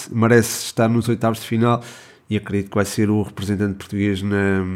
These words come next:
nesta fase. Eh, seria péssimo não termos um representante português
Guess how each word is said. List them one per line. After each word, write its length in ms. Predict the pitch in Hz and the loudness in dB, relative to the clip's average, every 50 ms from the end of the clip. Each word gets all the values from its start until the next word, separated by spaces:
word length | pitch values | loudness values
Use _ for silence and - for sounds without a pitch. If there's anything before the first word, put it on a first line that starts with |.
| 90 92 98 98 110 - - - - - - _ _ - - - | -6 -8 -8 -10 -10 -12 -14 -16 -18 -20 -20 _ _ -20 -20 -20
nesta 560 | - 50 62 80 95 98 101 98 - - 120 | -18 -14 -12 -8 -6 -4 -4 -6 -4 -4 -4
fase. 600 | 110 - - 123 120 123 131 131 131 147 139 139 - - | -4 0 4 6 8 8 8 8 6 4 0 -6 -6 -6
Eh, 160 | 92 90 90 | -4 -4 -6
seria 380 | - - - 101 101 101 101 | -6 -6 -4 -2 0 0 -2
péssimo 400 | 104 - - 107 - - 120 107 | -2 -4 -6 -8 -4 -4 -2 0
não 120 | 107 107 104 | 2 0 0
termos 300 | 95 110 107 107 101 98 | 0 0 0 0 0 -2
um 80 | 104 | -4
representante 500 | 98 101 - 104 104 107 98 - 110 104 | -6 -4 -4 -2 -2 0 0 0 -2 -2
português 440 | 98 - - - 113 110 113 107 107 | -4 -8 -4 0 2 4 4 2 2